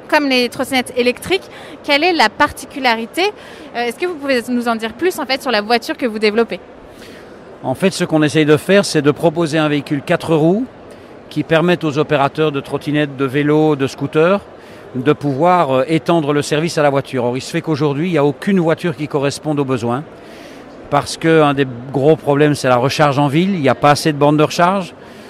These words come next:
Speaker 2: Recharger pose des, des questions. Il faut se déplacer le véhicule pour aller à la borne de recharge. Nous, on a mis au point un système qui fait que c'est indépendant des bornes de recharge et qu'on peut simplement, euh, swapper les batteries, comme on dit, hein, les échanger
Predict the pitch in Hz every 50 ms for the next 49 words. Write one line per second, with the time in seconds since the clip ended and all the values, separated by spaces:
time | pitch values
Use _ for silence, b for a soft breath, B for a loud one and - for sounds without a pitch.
0 | B B B - 113 110 151 151 - - 160 147 143 123 143 165 165 151 - -
1 | 147 151 147 123 104 117 135 131 131 120 131 127 - 139 - - - 143 143 151
2 | 147 135 - 135 139 - - 143 135 117 120 117 147 - 143 143 - - 151 143
3 | 135 147 151 151 - - 175 180 180 151 - 143 131 135 139 135 135 131 131 131
4 | 127 123 120 - - 175 175 156 135 147 156 151 147 143 135 143 147 147 147 143
5 | - 147 143 139 127 - 139 127 - - 160 170 190 208 208 202 - B B B
6 | B B B B B B B B - - 147 - - 185 185 - 175 147 - 156
7 | 160 - 175 185 175 175 165 - 160 160 156 156 151 151 135 139 139 139 135 127
8 | - - 147 143 175 180 - - - - B B B B B B B B B -
9 | 147 143 - 160 156 151 - 156 160 147 - 180 170 - 147 156 151 151 151 156
10 | 175 185 175 156 139 131 123 123 123 120 113 120 - - - - - 160 160 -
11 | - 160 160 156 151 139 143 - - 165 185 190 - 147 131 127 127 123 123 123
12 | 127 131 135 143 143 160 143 - 147 143 131 131 143 156 190